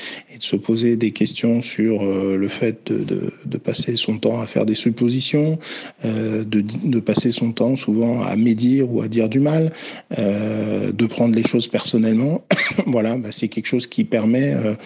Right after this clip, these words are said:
quand on arrive un peu à prendre un, un tout petit peu, hein, c'est, c'est, c'est pas du tout présomptueux ce que je dis, un tout petit peu de hauteur par rapport à ça, bah, ça permet vraiment de, de, de se dire, voilà, est-ce que je suis tout simplement, euh, euh,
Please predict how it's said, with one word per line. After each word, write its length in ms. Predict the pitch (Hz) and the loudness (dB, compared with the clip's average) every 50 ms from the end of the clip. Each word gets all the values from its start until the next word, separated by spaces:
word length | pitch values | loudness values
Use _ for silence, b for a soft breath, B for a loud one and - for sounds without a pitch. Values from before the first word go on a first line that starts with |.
| B B B B B B | B B B B B B
quand 180 | - - - - | -18 -6 -2 0
on 100 | 110 113 | 0 0
arrive 340 | 107 104 113 123 135 123 | 0 0 0 0 0 0
un 100 | 117 113 | 0 -2
peu 260 | 101 95 - 123 120 110 | -2 -2 -2 -2 0 -2
à 100 | 107 110 | -2 -4
prendre 320 | - - - 110 113 113 | -6 -4 -2 -2 0 0
un, 460 | 110 110 107 - - - - - - 113 | -2 -4 -6 -8 -14 -16 -8 -4 -2 -2
un 60 | 107 | -2
tout 180 | - - 170 | 2 0 0
petit 200 | 151 - - 147 | 0 2 -2 -2
peu, 200 | 135 - 160 147 127 | 2 2 2 2 2
hein, 320 | 113 117 123 113 107 107 107 | 0 0 -2 -2 -4 -4 -4
c'est, 220 | - - - - | -4 -6 -4 -4
c'est, 340 | - - - 120 113 110 - - - - | -4 -4 -2 -2 -4 -4 -6 -12 -14 -16
c'est 140 | - - | -16 -8
pas 120 | - - - | -4 -4 -4
du 140 | 113 117 117 | -4 -6 -8
tout 140 | - 131 | -10 -12
présomptueux 500 | - - - 120 117 123 120 120 - 165 | -12 -4 -2 -2 0 0 -2 0 0 -2
ce 80 | 147 - | -2 0
que 120 | - - | -2 -2
je 80 | 113 113 | -2 -2
dis, 80 | 104 - B B B B B B B B | -2 -6 B B B B B B B B
un 120 | - - 110 | -2 -2 0
tout 160 | - - 143 | 0 0 -2
petit 200 | 139 - - 127 | -2 -2 -4 0
peu 140 | 117 127 127 | 2 2 2
de 100 | 120 117 | 4 2
hauteur 340 | 113 117 113 - 123 120 - | 2 2 0 0 0 0 0
par 140 | - 107 | -4 -4
rapport 280 | 107 104 - 113 110 110 | -4 -2 -2 -2 -2 -2
à 60 | 110 | -2
ça, 220 | - - 147 156 156 | -2 -2 -2 0 0
bah, 140 | 139 - | -2 -4
ça 180 | - - 120 113 | -2 -2 -4 -2
permet 340 | - 120 107 107 123 131 127 | -2 -2 -2 0 0 0 0
vraiment 380 | 120 117 120 123 135 143 147 | 0 0 2 2 2 2 0
de, 240 | 143 120 117 - - | 0 -2 -2 -4 -2
de, 300 | - - - - 110 104 B B B B B B B B _ - | -2 -2 -4 -4 -4 -8 B B B B B B B B _ -4
de 120 | 110 110 | -4 -4
se 60 | 104 | -2
dire, 220 | 104 113 131 147 147 | -2 0 2 2 2
voilà, 360 | 131 - - - - 170 - - - - | 2 -2 -2 -2 -4 -4 -6 -8 -6 -4
est-ce 180 | - - - | -4 -4 -4
que 140 | - - 117 | -2 -2 -2
je 100 | 113 - | -2 -2
suis 220 | - - - 123 123 | -2 -2 -2 -2 -2
tout 140 | - 135 | -2 -6
simplement, 640 | - - 113 113 - - 107 110 117 131 135 131 123 | -4 -2 -2 -2 0 2 2 4 4 4 2 2 2
euh, 200 | 107 104 107 107 - B B B B B B B B - - - - | 0 0 -2 -4 -6 B B B B B B B B -12 -10 -8 -6
euh, 300 | - - - - - | -4 -4 -4 -4 -4